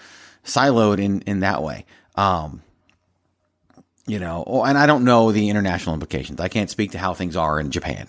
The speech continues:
or New Japan or anywhere else. Like, I have no idea. I barely know what it's like here.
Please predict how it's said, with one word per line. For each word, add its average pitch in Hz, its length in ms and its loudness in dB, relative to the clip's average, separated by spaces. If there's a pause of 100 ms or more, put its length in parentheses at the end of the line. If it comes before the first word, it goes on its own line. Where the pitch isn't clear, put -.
or 85 240 2
New 87 140 2
Japan 78 400 -4
or 82 80 2
anywhere 82 300 -2
else. - 180 -12
Like, 82 100 -6
I 78 40 -2
have 78 100 -4
no 71 160 -6
idea. 58 240 -12 (420)
I 95 100 0
barely 95 320 4
know 85 140 2
what 80 120 -2
it's - 100 -8
like 58 140 -4
here. - 240 -6